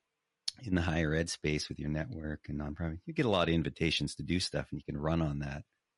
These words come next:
Um, when you switch over to business, you know, you really do have to be more intentional, targeted marketing, your brand.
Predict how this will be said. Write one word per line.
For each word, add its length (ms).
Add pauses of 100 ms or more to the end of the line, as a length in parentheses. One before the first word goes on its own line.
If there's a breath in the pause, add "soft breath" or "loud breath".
(300)
Um, 420 (220)
when 100
you 60
switch 340
over 180
to 80
business, 800
you 120
know, 100
you 220
really 220
do 100
have 120
to 80
be 80
more 200
intentional, 480
targeted 500
marketing, 560 (500 loud breath)
your 120
brand. 520